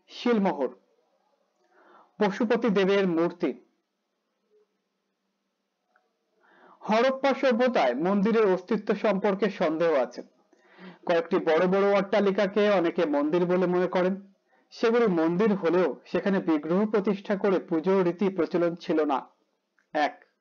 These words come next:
সিন্ধু সভ্যতায় প্রচুর অর্ধনগ্ন নারী মূর্তি মিলেছে। পণ্ডিতরা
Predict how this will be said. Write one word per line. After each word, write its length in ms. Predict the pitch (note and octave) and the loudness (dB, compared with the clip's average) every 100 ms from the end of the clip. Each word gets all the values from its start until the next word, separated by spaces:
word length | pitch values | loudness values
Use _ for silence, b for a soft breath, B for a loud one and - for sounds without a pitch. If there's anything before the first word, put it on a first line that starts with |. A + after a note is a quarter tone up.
| _ _ _ _ B B B B B | _ _ _ _ B B B B B
সিন্ধু 340 | B3+ B3 C#4 | -2 0 0
সভ্যতায় 600 | C#4 C4+ B3+ C#4 D#3 B2 - b b b | 0 2 2 2 0 -2 -6 b b b
প্রচুর 480 | - A#3+ A#3+ B3+ F3+ | -2 0 2 0 0
অর্ধনগ্ন 840 | - F3+ G3 G3 A#3 A#3 A3 A3+ G#3 - | 0 2 2 0 0 0 0 -2 -4 -2
নারী 300 | C#3 D#3 F#3 | 0 2 2
মূর্তি 320 | G#3+ G3+ A3 | 0 -2 -2
মিলেছে। 380 | F3+ C#3 C3+ A#2+ - | 0 0 -2 -8 -6
পণ্ডিতরা 580 | F#3 F3 F3 F3+ F3 E3+ | -2 0 0 0 -2 -2